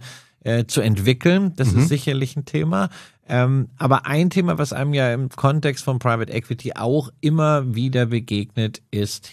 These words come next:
Speaker 1: Hebel. Also ja, man schafft Werte,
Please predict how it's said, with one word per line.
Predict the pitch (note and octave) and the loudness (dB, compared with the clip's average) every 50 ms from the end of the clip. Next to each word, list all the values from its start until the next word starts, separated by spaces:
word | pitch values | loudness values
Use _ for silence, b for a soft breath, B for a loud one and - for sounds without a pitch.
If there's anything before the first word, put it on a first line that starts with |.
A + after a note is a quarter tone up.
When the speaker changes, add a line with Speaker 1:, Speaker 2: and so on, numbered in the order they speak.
| - _ _ | -20 _ _
Speaker 1:
Hebel. | - G#2 A2 A#2 A2+ F#2 G#2 F#2+ D2 A#1+ - _ - - _ | 2 4 6 6 4 4 2 -2 -2 -4 -10 _ -20 -20 _
Also | - - F#2+ G#2+ A2 G#2 A2+ A2 A2 G#2 - | -12 -8 -6 -6 -4 -2 0 0 0 -2 -4
ja, | - F2+ F2 F2 F#2 B2+ D#3 F#3 F#3 B B B B B B B | -6 -8 -6 -2 0 2 2 2 0 B B B B B B B
man | - A#2+ A2+ A2+ | -2 0 0 0
schafft | G#2 - - C#3+ D3 D#3+ - - - - - - | 0 0 0 2 0 0 -2 -6 -14 -12 -6 -4
Werte, | G2+ G#2+ A#2+ C#3 C3+ - - F#3+ G#3 | 0 2 2 0 0 0 0 0 0